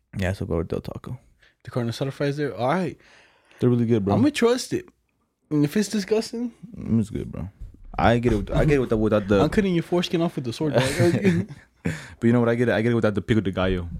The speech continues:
Speaker 1: I don't feel like that,
Speaker 2: The
Speaker 1: but
Speaker 2: pico de gallo? I don't like the pico de gallo.
Speaker 1: Yeah, so I just go, I pull up, I say,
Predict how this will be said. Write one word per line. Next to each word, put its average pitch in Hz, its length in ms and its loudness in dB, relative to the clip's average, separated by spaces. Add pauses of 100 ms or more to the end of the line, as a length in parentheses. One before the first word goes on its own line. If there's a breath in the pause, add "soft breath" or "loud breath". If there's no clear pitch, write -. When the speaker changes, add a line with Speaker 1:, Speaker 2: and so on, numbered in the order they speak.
(200)
Speaker 1:
I - 120 -6
don't 92 100 -4
feel 92 100 0
like 87 140 -2
that, 87 240 0
Speaker 2:
The - 80 -6
Speaker 1:
but 113 100 -4
Speaker 2:
pico 117 160 -2
de 113 120 -4
gallo? 127 380 -2
I 101 160 0
don't 110 100 -4
like 92 120 -8
the 92 60 -16
pico - 220 -12
de 92 100 -10
gallo. 92 180 -8
Speaker 1:
Yeah, 90 240 -2
so 87 140 0
I 101 80 6
just 98 140 -2
go, 98 160 2
I 95 40 2
pull 92 220 -2
up, 90 80 -4
I - 20 -8
say, 95 160 -6